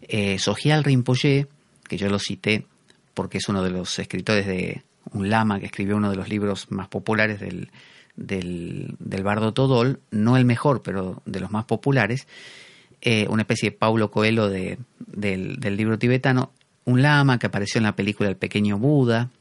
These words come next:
que es ese, hace de un profesor de matemáticas que se ríe medio gordito, y me decía, este hombre, eh, con un, una mujer también que lo acompañaba, me decían,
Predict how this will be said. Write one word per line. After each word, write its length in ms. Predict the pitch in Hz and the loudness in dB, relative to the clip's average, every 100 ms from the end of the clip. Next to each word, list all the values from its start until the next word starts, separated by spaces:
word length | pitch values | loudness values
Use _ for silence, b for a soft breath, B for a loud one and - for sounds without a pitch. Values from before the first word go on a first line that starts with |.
| - | -20
que 100 | - | -10
es 120 | 95 | -4
ese, 400 | - - 101 92 - B B | -4 0 0 0 -6 B B
hace 300 | - 110 110 | -8 -6 -4
de 60 | 107 | -4
un 80 | 104 | -4
profesor 420 | 101 92 - 104 | -4 -4 -4 -2
de 80 | 98 | -2
matemáticas 760 | 95 - 117 113 107 101 - _ | -2 0 0 2 -2 -2 -6 _
que 80 | - | -12
se 160 | - 95 | -6 -2
ríe 340 | 110 120 101 | 2 2 2
medio 220 | 101 101 | 2 0
gordito, 520 | 98 113 139 131 123 127 B B B B B - | 0 2 2 2 -2 -4 B B B B B -2
y 100 | 139 | 2
me 100 | 151 | 4
decía, 480 | 156 - 180 170 185 _ _ - | 2 2 2 2 0 _ _ -6
este 240 | 120 143 | 0 2
hombre, 340 | 139 131 160 - _ _ _ _ _ _ - - | 4 2 0 -4 _ _ _ _ _ _ -16 -14
eh, 480 | - 107 101 98 95 92 | -4 0 0 0 -4 -2
con 260 | 101 104 | 0 0
un, 300 | - 107 110 - | -2 -2 -2 0
una 680 | 113 107 104 98 92 82 - | 0 0 -2 -4 -6 -10 -12
mujer 400 | - 107 104 110 | -4 -4 -2 -2
también 320 | - 104 110 | 0 0 0
que 80 | 104 | 0
lo 80 | 98 | -4
acompañaba, 600 | 104 117 151 151 117 127 | -2 0 2 4 2 0
me 120 | - 117 | 0 0
decían, 400 | 113 139 135 | 0 2 2